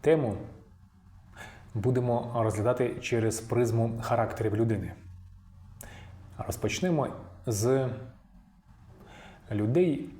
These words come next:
яких ми називаємо нарцисичними. Ця категорія людей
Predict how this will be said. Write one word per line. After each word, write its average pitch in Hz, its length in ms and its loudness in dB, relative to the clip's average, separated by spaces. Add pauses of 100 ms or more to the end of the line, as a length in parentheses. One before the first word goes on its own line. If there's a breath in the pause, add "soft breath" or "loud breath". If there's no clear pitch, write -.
(300)
яких 123 460 -2
ми 113 340 2
називаємо 107 540 0
нарцисичними. 107 760 -4 (1120 loud breath)
Ця 156 140 0
категорія 110 500 0
людей 127 600 0